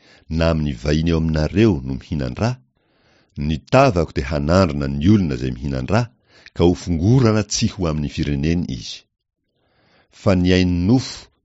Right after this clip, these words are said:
dia amin'ny ra. Ary nomeko anareo izany hatao ambonin'ny alitara hanao fanavotana ho an'ny ainareo, fa ny ra no manao fanavotana, satria aina izany. Koa izany no nilazako tamin'ny zanak'Israely hoe,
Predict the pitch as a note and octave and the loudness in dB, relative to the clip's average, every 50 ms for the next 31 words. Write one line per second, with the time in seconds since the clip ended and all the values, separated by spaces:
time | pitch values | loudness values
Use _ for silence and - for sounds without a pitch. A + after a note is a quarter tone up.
0 | _ - E2 E2+ - D#2+ C#2+ C#2 C2 B1+ B1 A#1 C#2 D#2+ E2+ D#2 - _ _ _ | _ -4 -2 -2 0 0 -4 -4 -6 -8 -8 -8 -6 -6 -6 -6 -8 _ _ _
1 | _ _ _ _ _ _ _ _ _ _ - _ - D#2 D#2+ - E2+ E2+ E2+ F2+ | _ _ _ _ _ _ _ _ _ _ -20 _ -2 -2 0 0 0 0 2 2
2 | F2+ - F#2 F2 F2+ G2 A#2 C3 G#2+ - F2 F#2+ A2 A#2 F#2 E2 D#2+ - - E2+ | 2 2 0 0 2 2 2 2 2 2 0 0 0 0 -2 -6 -8 -4 -2 -2
3 | D2+ C#2+ C2 B1 D2 C#2+ C#2 C#2+ C#2 C#2+ C2+ - _ - A#2 B2 A#2 G#2+ F#2 F2+ | -2 -2 -4 -6 -6 -4 -2 -2 -2 -2 -4 -6 _ -4 -2 -2 -2 -4 -4 -4
4 | E2 D#2+ D#2 D2+ C#2 - D#2 C#2 B1+ G#1+ A1 A#1+ C2 D#2+ D2 C#2+ C#2 - D2+ D2 | -4 -2 -2 -2 -4 -4 -6 -6 -6 -6 -8 -8 -6 -6 -6 -6 -6 -6 -6 -4
5 | C#2+ C#2+ C#2 C2+ C2+ C#2 C2+ B1+ C2 F#2+ G#2+ A2+ E2 - _ _ _ _ _ _ | -4 -2 -4 -4 -4 -4 -4 -6 -4 -4 -4 -4 -4 -8 _ _ _ _ _ _
6 | _ _ _ _ _ _ _ - - E2+ D2 C#2 C#2 - C2+ C2+ E2 F#2 A2+ B2+ | _ _ _ _ _ _ _ -10 -6 -6 -6 -4 -6 -8 -6 -4 -2 -2 -2 -2
7 | B2 - - D2 D2 C#2+ C2+ C2 C2 C2 - - C2 B1 A#1 - - G2 - - | -4 -8 -8 -6 -6 -6 -4 -6 -6 -8 -8 -8 -8 -8 -8 -10 -10 -10 -8 -8
8 | C#2 B1+ A#1+ G#1+ - _ _ _ _ _ _ - - - E2 - F#2+ G#2+ - - | -8 -10 -10 -14 -16 _ _ _ _ _ _ -14 -10 -10 -6 -4 -6 -6 -6 -8
9 | _ - C#2+ D#2 D2+ C2 A#1+ - - - B1+ A#1 A#1+ - _ _ _ _ _ _ | _ -6 -4 -4 -4 -6 -8 -10 -12 -16 -18 -18 -20 -20 _ _ _ _ _ _
10 | _ _ _ _ _ _ _ _ _ _ _ _ _ _ _ _ _ _ _ - | _ _ _ _ _ _ _ _ _ _ _ _ _ _ _ _ _ _ _ -4
11 | - F2 C#2+ B1 B1 F#2 A2 B2 C3 B2+ G#2+ F#2+ F2+ F2+ D#2+ D#2 D2 - C#2+ C#2 | -2 -2 -2 0 2 2 2 4 4 2 2 2 2 2 2 0 0 0 -2 -6
12 | - - - D#2+ C#2+ C2 - D2 C2+ C2+ - D#2+ D2 - - D#2+ C#2+ C#2+ C#2 B1+ | -6 -4 -4 -4 -4 -4 -4 -6 -6 -6 -8 -10 -10 -6 -4 -2 -2 -2 -2 -4
13 | C2 C#2 F2 A2 | -4 -2 -2 -2